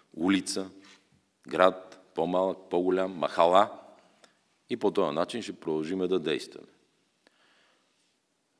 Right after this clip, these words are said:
А, считам, че някъде след обеда на Гергьовден може да махнем К П П-тата. Защо? Защото ме е страх. Признавам си, че ако го направиме днес,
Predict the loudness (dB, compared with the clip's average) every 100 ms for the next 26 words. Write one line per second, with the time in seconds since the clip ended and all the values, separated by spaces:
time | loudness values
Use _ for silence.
0 | _ _ _ _ -10 -6 -4 -4 -8 -18
1 | -20 _ _ _ _ _ -18 -8 -4 0
2 | 0 0 0 2 2 0 -12 -20 -20 _
3 | _ _ _ _ _ _ _ _ -6 0
4 | 2 2 0 0 0 2 2 2 0 -4
5 | -4 -4 2 2 2 -2 -2 0 0 2
6 | 0 -4 -12 -20 _ _ -8 -2 -2 -2
7 | -8 -6 -6 -6 -8 -12 -12 -16 -20 _
8 | _ _ _ _ _ _ _ _ -10 -6
9 | -2 0 0 -4 -20 -16 -6 -4 -4 -4
10 | -4 -6 -4 -2 -2 -4 -20 _ _ _
11 | _ _ -12 -6 -2 0 -2 -6 -12 -6
12 | -6 -6 -10 -8 -8 -4 0 2 2 -2
13 | -2 -2 -4 -6